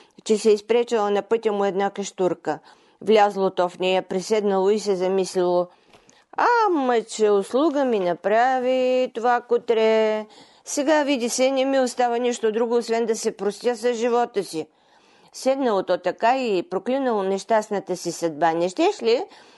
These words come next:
Видяло през прозореца един вълк, който се приближавал към каштурката. Точно през там минавала вълчата пътека. Кучето не се е наежило. То знаело, че когато вълците са сити,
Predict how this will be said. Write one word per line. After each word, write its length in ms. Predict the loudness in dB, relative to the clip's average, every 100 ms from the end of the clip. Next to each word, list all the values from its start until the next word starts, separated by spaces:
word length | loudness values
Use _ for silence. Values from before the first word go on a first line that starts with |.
| _
Видяло 380 | -4 2 4 4
през 220 | 0 -4
прозореца 580 | -4 -4 0 0 0 0
един 280 | -2 0 0
вълк, 260 | 0 0 0
който 280 | -2 -2
се 140 | -4 -6
приближавал 720 | -4 0 0 4 2 4 0
към 300 | 0 -6 -6 -6
каштурката. 720 | -6 -4 -4 -2 -2 0 -2 -4 -20 -20 0
Точно 320 | 0 2 -2
през 240 | 0 -2
там 220 | 0 0 2
минавала 540 | 2 2 2 2 2
вълчата 500 | 2 0 -2 -6 -6
пътека. 540 | -8 -6 -6 -6 -10 -14 -20 -20 _
Кучето 420 | -2 0 0 2
не 160 | 4 2
се 200 | 2 0
е 500 | 2 2 2 0 -2
наежило. 600 | -2 -2 -2 -2 -4 -4 -4
То 200 | -2 -2
знаело, 440 | 0 2 2 0
че 160 | -2 -4
когато 460 | -2 0 0 -2
вълците 520 | 0 0 0 -6 -6
са 180 | -4 -6
сити, 540 | -4 -6 -4 0 -2